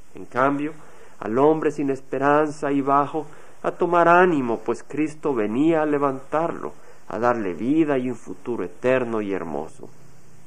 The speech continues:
Isaías profetizó que entonces será revelada la gloria de Jehová, y toda carne a una la verá, pues la boca de Jehová ha hablado.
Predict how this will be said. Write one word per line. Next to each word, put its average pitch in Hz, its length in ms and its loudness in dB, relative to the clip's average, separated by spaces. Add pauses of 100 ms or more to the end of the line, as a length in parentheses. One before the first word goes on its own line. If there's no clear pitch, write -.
(360)
Isaías 139 500 4
profetizó 135 680 -2
que 143 120 2
entonces 165 640 0 (360)
será 139 440 8
revelada 147 680 6
la 123 160 4
gloria 131 480 2
de 127 140 0
Jehová, 113 500 2 (400)
y 147 80 -6
toda 190 420 2
carne 165 360 4
a 120 100 4
una 156 400 6
la 120 160 4
verá, 127 400 0 (340)
pues 110 220 -8
la 82 120 -2
boca 127 460 2
de 107 140 -6
Jehová 104 640 0
ha 113 240 6
hablado. 80 560 -2